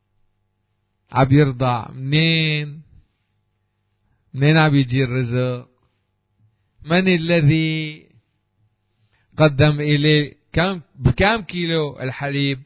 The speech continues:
اللي عم ياخده من صدر أمه؟ هذا الحليب ما هو مثل حليب البقر، هذا حليب فيه مناعة على الجسم،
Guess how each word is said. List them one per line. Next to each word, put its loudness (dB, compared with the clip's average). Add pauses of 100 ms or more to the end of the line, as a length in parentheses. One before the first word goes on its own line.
(120)
اللي -4
عم 0
ياخده -2
من -2
صدر -2
أمه؟ -4 (2500)
هذا -2
الحليب 2
ما 0
هو 2
مثل -8
حليب -2
البقر، -4 (2500)
هذا -2
حليب 0
فيه 0
مناعة 0
على -2
الجسم، -2